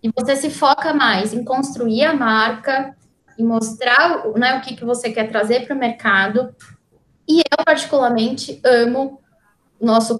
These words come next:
povo, amo a nossa terra, amo o Brasil. E eu trouxe tudo isso pra dentro da Cervejaria Tribal.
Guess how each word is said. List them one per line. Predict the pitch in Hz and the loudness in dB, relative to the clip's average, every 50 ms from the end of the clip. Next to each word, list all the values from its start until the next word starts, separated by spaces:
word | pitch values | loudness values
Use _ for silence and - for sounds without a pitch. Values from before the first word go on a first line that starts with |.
| - | -4
povo, | - 240 240 247 254 262 254 247 233 226 | 0 2 4 6 6 4 2 2 2 2
amo | 226 233 240 233 | 4 4 2 2
a | 226 | 2
nossa | 220 214 214 214 214 208 | 2 0 0 -2 -6 -10
terra, | - - 233 220 233 240 240 240 240 233 226 | -4 2 4 6 6 6 6 4 2 0 2
amo | 220 226 233 240 240 233 | 2 2 2 2 0 -2
o | 220 | -2
Brasil. | 220 214 208 208 214 220 214 226 233 233 247 254 262 262 - _ _ _ _ _ _ - | 0 0 0 -2 -4 -4 -2 -2 0 2 0 0 0 -4 -8 _ _ _ _ _ _ 0
E | 269 | 2
eu | 285 294 285 | 2 2 4
trouxe | 302 302 294 320 311 - 359 349 339 - - - - | 4 4 4 4 4 2 0 -2 -2 -4 -6 -4 0
tudo | 339 370 427 440 427 403 | 2 4 6 8 8 8
isso | 359 330 339 370 370 - - 381 392 427 - - - - | 8 4 2 0 0 2 2 2 2 2 -2 -8 -6 -2
pra | 311 294 285 | 0 0 2
dentro | - 294 302 302 - 320 262 | 2 2 0 0 -4 -4 0
da | 285 285 302 | 0 0 2
Cervejaria | - 349 302 - 330 302 311 311 285 311 302 | 0 -4 -4 -4 -4 -2 -2 0 0 -2 -4
Tribal. | 311 330 285 247 208 202 - - 175 | -4 -6 -4 -2 -2 -4 -4 -8 -12